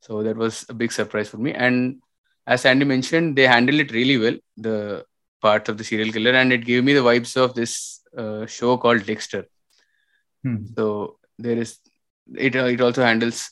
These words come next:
Speaker 1: uh, a lot of serial killer stuff. So I, I had vibes of that show when I was watching it. And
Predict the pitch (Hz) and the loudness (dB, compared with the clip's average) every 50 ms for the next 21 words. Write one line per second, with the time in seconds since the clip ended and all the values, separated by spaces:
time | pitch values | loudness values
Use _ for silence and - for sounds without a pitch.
0 | _ - 117 110 110 110 107 104 95 - - - - - - 117 113 110 104 113 | _ -10 -8 -6 -4 -4 -6 -6 -10 -12 -16 -20 -18 -12 -8 -4 -2 -2 -2 -4
1 | 110 - - 113 110 113 113 107 - 110 110 110 107 - 107 107 123 _ _ _ | -6 -6 -6 -4 -4 -4 -4 -4 -4 -2 -2 -2 -2 -2 -6 -6 -6 _ _ _
2 | _ - 113 104 101 104 110 107 104 - 117 117 113 113 113 117 120 117 113 110 | _ -6 -6 -4 -2 0 0 0 0 0 0 0 4 6 6 6 6 4 2 2
3 | 113 110 - - 110 107 110 104 107 104 - _ _ - - - 107 101 117 - | 2 0 -2 -6 -6 -4 -2 -2 -2 -2 -4 _ _ -20 -16 -12 -10 -10 -10 -12
4 | - _ - 113 113 110 107 104 101 101 - 107 110 135 - - _ _ _ _ | -14 _ -14 -12 -10 -10 -8 -10 -10 -10 -10 -8 -8 -8 -10 -12 _ _ _ _
5 | _ _ _ _ _ _ _ _ _ - 127 120 117 117 117 113 113 113 110 110 | _ _ _ _ _ _ _ _ _ -8 -6 -4 -2 0 0 0 0 -2 -2 -4
6 | 110 | -6